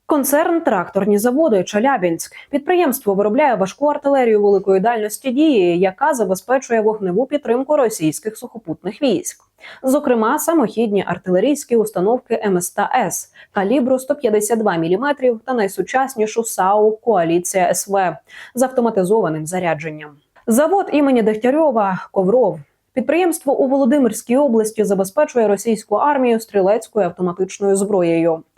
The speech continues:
Тут виробляються кулемети «Печенєг», гранатомети Р П Г сім та боєприпаси до них, а також переносні зенітно-ракетні комплекси «Ігла» для боротьби з низьколітаючими цілями.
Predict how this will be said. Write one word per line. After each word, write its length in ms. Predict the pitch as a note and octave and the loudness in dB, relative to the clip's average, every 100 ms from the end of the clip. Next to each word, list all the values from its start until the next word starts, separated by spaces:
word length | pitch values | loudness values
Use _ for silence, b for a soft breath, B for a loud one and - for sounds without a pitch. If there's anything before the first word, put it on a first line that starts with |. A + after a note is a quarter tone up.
| B B - | B B -2
Тут 160 | G4 | 0
виробляються 580 | B3+ A#3+ B3+ D#4 A3 G#3+ | 2 2 2 2 0 -2
кулемети 540 | G#3 G3+ A3 B3+ B3 F#3+ | -2 0 2 0 -2 -4
«Печенєг», 720 | F3 - F3+ C4 D#4 - - B B | -6 -2 -2 0 -2 -4 -20 B B
гранатомети 640 | - A#3+ C4 D4+ D4+ B3+ F#3+ | -4 -2 0 0 0 0 0
Р 140 | F#3 | -2
П 120 | F#3 | -4
Г 140 | F3+ F3 | -4 -4
сім 360 | - D4 B3+ | -2 -2 -2
та 240 | G3+ F3+ E3 | 0 0 0
боєприпаси 640 | F3 F3 F3 F#3+ D#3+ E3 | 0 0 -4 -6 -6 -6
до 120 | F#3+ | -4
них, 320 | A3 D3 - _ B B B | -4 -6 -12 _ B B B
а 100 | C#4+ | -2
також 300 | D4+ D4 G#3+ | -2 -2 -2
переносні 520 | G3 F#3 F3+ - C#4 | 0 0 0 -2 -2
зенітно-ракетні 840 | G#3 F#3+ G#3 F#3+ G#3+ A3+ D#3+ - D3+ | 0 0 0 -2 -2 -2 -4 -6 -4
комплекси 520 | B3+ A3+ G#3+ - F#3+ | -4 -2 -6 -2 -2
«Ігла» 400 | F3+ E3+ G#3+ A3+ | -2 -2 0 0
для 140 | G3+ | 0
боротьби 520 | G3+ G#3+ E3+ D#3+ G#3 | 0 0 -2 0 2
з 100 | G#3+ | 0
низьколітаючими 960 | F#3 F3+ - E3 D#3+ F3 D#3+ D#3 E3 D#3+ | -4 -8 -6 -4 -2 -2 0 -2 -8 -10
цілями. 420 | - D#3+ D#3 D#3+ | -4 -2 -2 -6